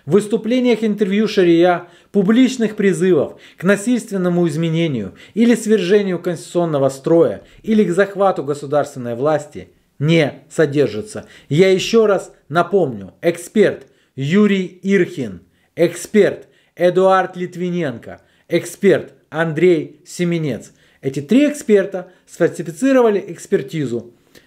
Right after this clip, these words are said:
с той целью, чтобы был привлечен к уголовной ответственности за измену Родины. Вот поэтому вот тому, что они сфальсифицировали, абсолютно невиновный человек Анатолий Шарий. Я публикую полностью материалы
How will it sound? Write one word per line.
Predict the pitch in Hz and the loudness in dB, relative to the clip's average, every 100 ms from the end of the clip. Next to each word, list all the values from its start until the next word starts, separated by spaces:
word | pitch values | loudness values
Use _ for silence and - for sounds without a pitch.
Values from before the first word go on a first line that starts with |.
| _ | _
с | - | -2
той | 269 269 | 0 0
целью, | 269 226 226 196 | 2 2 2 -4
чтобы | - 139 | -8 -12
был | 135 170 214 | -4 -2 0
привлечен | 196 147 147 143 180 139 | -2 -4 -6 -2 -2 -2
к | 131 | -2
уголовной | 127 147 185 160 143 | 0 2 2 0 -4
ответственности | 139 147 139 117 104 - - - - | -2 -4 -4 -8 -12 -14 -20 -20 -14
за | 127 175 | 2 4
измену | 180 175 175 139 135 | 4 2 0 0 2
Родины. | 175 160 117 92 _ _ | 2 2 -4 -12 _ _
Вот | 170 175 | 0 0
поэтому | 190 190 196 196 170 139 123 | -4 -2 0 0 0 -8 -6
вот | 131 - - _ _ _ | -6 -6 -10 _ _ _
тому, | 160 165 | -2 -2
что | - 135 | -2 -2
они | 147 151 | 0 -2
сфальсифицировали, | - 127 127 123 131 226 196 110 95 - - | -4 -4 -6 -10 0 2 2 -2 -10 -20 -16
абсолютно | - 190 214 190 | -2 0 0 -2
невиновный | 156 160 165 170 156 120 107 95 - _ | -2 0 2 2 0 -2 -6 -10 -16 _
человек | - 131 120 160 170 - _ | -2 2 2 2 -2 -12 _
Анатолий | 123 127 120 131 117 110 - _ | -6 -4 -2 0 0 -2 -8 _
Шарий. | - 139 107 98 - - | 0 0 0 -4 -14 -14
Я | - 208 | 2 2
публикую | 214 185 214 214 233 220 180 - - - | 4 2 2 2 2 4 2 -2 -16 2
полностью | 226 233 202 165 - - 110 87 _ _ _ | 4 4 2 -4 -8 -10 -10 -10 _ _ _
материалы | 135 156 175 165 180 190 185 160 | -2 0 0 2 4 4 0 -4